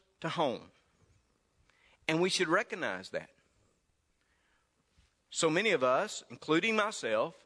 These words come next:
from time to time can see the need afar and yet forget the need near. What do I mean by that?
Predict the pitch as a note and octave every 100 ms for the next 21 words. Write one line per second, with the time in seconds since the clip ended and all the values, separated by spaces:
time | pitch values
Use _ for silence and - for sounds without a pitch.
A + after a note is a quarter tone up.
0 | _ _ _ _ D#3+ D#3 A3 A3+ A#3+ A#3
1 | F3 C3 B2+ D#3 F3 _ _ _ _ _
2 | - E3 D#3+ - C4+ C4+ B3 A3+ G#3+ A3
3 | A3 G#3 F#3+ _ _ D3 - D#3+ A#2 F2+
4 | D#2+ - _ _ _ _ _ _ _ _
5 | _ _ - _ _ - _ C#3 D3 F3
6 | F3+ - E3 D3+ G#3+ F#3 C3 B2 A2 G#2
7 | A2 B2+ C3+ _ _ _ _ _ _ _
8 | _ _ _ - C3 G2 D#2 - _ _
9 | _ _ _ _ _ - F3+ D#3 D#3 C#3
10 | A2 F#2+ E2